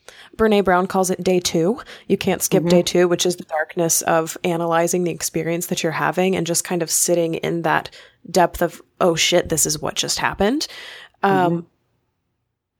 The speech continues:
Speaker 1: sit there with me for a minute. Tell me what that's like.
Speaker 2: Well, it's, um,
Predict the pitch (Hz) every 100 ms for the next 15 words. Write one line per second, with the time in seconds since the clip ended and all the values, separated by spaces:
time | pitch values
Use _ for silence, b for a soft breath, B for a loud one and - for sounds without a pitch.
0 | _ - - 277 - 269 220 208 202 180
1 | - 156 151 156 - 196 208 190 175 156
2 | - - - - _ _ _ _ _ _
3 | B B B B B B B B B B
4 | B B B B B 220 262 294 339 -
5 | 247 247 - - 247 240 233 226 220 226
6 | -